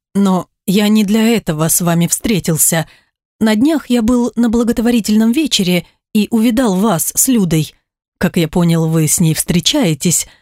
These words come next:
значит, её судьба вам не безразлична.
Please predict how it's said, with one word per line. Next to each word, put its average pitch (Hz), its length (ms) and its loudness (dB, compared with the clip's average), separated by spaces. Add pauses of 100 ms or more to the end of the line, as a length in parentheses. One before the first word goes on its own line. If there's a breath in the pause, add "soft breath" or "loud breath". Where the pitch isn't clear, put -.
(180 soft breath)
значит, 277 540 0
её 254 340 2
судьба 233 420 0
вам 220 240 2
не 233 120 2
безразлична. 247 880 0